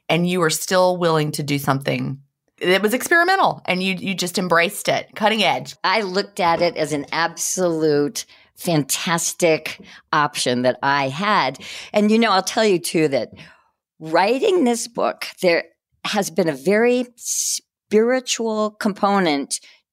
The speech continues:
Speaker 2: to it. I had to write or, and call each of the physicians whose names I use in the book for legal reasons to get a, a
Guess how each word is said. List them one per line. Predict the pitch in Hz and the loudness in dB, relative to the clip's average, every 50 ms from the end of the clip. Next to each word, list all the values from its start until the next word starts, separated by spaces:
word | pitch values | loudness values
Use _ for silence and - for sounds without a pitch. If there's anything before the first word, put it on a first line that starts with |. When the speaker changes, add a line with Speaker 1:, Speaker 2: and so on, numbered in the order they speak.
| - | -8
Speaker 2:
to | - - - 233 214 | -2 0 2 4 4
it. | 147 107 - - - - - - - - - | 4 2 0 -4 -8 -12 -14 -14 -16 -10 -4
I | - 165 170 | -2 -2 0
had | 180 202 175 196 208 | 2 0 0 0 0
to | 190 269 247 | -2 -2 0
write | 208 196 185 180 175 175 175 - - - _ _ _ _ _ _ _ _ - - - - | 2 2 4 2 2 0 -4 -10 -14 -16 _ _ _ _ _ _ _ _ -12 -10 -6 -2
or, | 185 - - - | -2 -2 0 2
and | 165 160 160 - | 2 2 0 0
call | - - 185 143 120 98 98 - - | -2 0 2 2 2 2 0 -2 -4
each | - - 190 202 240 254 - - - - | -4 0 2 2 2 2 0 0 0 0
of | - - 170 156 | 0 -2 -4 -4
the | 175 | -4
physicians | 156 - 175 156 143 165 196 226 220 - 143 131 123 139 - - - - - - - | -2 -2 -2 -4 -2 -2 -2 0 0 0 -2 -2 -4 -4 -8 -10 -12 -16 -20 -12 -2
whose | - 202 175 156 | 0 2 2 4
names | 180 175 175 180 180 175 | 4 2 4 4 2 2
I | 190 170 | 2 4
use | 160 160 165 151 143 | 4 4 2 2 0
in | 147 143 | 0 -2
the | 139 | -2
book | 131 175 202 214 - - - - - - - - - - | -2 0 0 0 0 -2 -8 -16 -20 -20 -20 -20 -18 -8
for | - - 175 175 | -2 0 2 2
legal | 165 190 214 - 170 101 | 4 2 2 2 0 -2
reasons | - 139 127 127 - - - - - | -2 -4 -4 -4 -6 -12 -14 -14 -12
to | - 139 | -6 -2
get | 151 147 135 | 0 2 2
a, | 131 127 - 135 | 2 2 2 2
a | 131 127 117 | 2 0 0